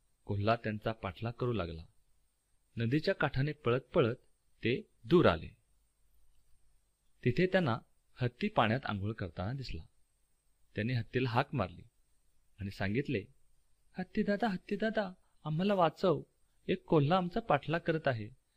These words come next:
तो आम्हाला खाणार आहे. आम्हाला वाचव हत्ती दादा." हत्ती सशांना म्हणाला, "तुम्ही घाबरू नका. तुम्ही माझ्या पाठीवर बसा." टिनू, मिनू आणि चिनू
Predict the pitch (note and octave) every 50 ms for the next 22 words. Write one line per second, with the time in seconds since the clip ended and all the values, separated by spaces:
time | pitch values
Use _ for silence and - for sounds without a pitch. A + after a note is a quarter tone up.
0 | _ _ _ _ - F#3+ F#3 F3 E3+ F3 F#3+ A3 A#3 - - - C#3+ C3+ E3 G3
1 | F#3+ D3+ B2 A2 A2 - _ _ _ _ - D#3 D#3 E3+ F#3 G3 F#3 E3+ D#3 -
2 | - G#3+ G#3+ F#3 - - D#3 C#3 A#2+ A2 G#2+ C3 F#3+ - _ _ _ _ _ _
3 | _ _ _ _ _ _ _ _ _ _ _ - _ _ _ _ _ _ _ _
4 | - A2+ - - D3+ D3 - A#2+ - - A2+ A2+ A#2+ A#2+ A#2 A2+ A#2+ D#3 F3+ C#3
5 | A2 - - _ _ _ - - _ - _ _ _ _ _ - - - B2+ E3
6 | G3 - C3 A#2 G#2 B2 D#3+ F3 D3 G#2 - - - - _ _ _ _ _ _
7 | _ _ _ _ _ _ _ _ _ _ _ _ _ _ _ _ - - B2 C3+
8 | E3+ E3+ D3+ C3+ A#2 B2 D#3 - - B2 - - C3+ D3+ E3 D3+ C#3 A#2+ - -
9 | E2 - _ _ _ _ _ _ _ _ _ _ _ _ _ _ _ _ _ _
10 | _ _ - B2+ B2+ C3+ D#3+ E3+ D#3 C3+ B2+ B2+ C3+ B2+ A#2+ B2+ B2+ - - -
11 | E3+ E3+ B2+ A2+